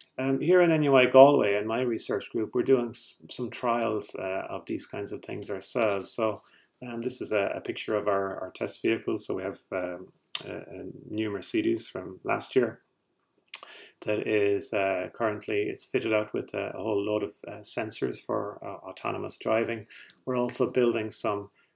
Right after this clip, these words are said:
uh, fixed node sensors that we're gonna be placing on campus over the next few weeks and months.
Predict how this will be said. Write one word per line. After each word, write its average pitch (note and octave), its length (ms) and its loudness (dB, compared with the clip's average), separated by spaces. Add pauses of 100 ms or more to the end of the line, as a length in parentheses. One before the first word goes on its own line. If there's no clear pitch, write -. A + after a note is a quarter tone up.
(120)
uh, A#2 240 -2
fixed - 460 -4
node A2+ 280 0
sensors - 460 -6
that B2 100 -4
we're A#2+ 80 -2
gonna A2 140 -4
be G#2+ 100 -2
placing A2 420 -4
on G#2 120 -8
campus - 480 -4
over G#2 180 -2
the G#2+ 80 -6
next G#2 240 -8
few G2+ 140 -4
weeks G#2 260 -4
and G#2 100 -8
months. A2+ 460 -2